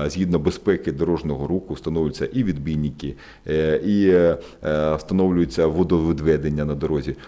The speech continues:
Тобто, ну, зараз у нас дороги, ну, я думаю, що всі помітили, що вони дійсно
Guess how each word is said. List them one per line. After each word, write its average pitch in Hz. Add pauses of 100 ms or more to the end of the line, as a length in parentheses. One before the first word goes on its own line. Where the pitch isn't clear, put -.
Тобто, 92
ну, 92
зараз 113
у -
нас 85
дороги, 90 (260)
ну, 85 (400)
я 90
думаю, 87
що 85
всі 78 (240)
помітили, 90
що 76
вони 78
дійсно 76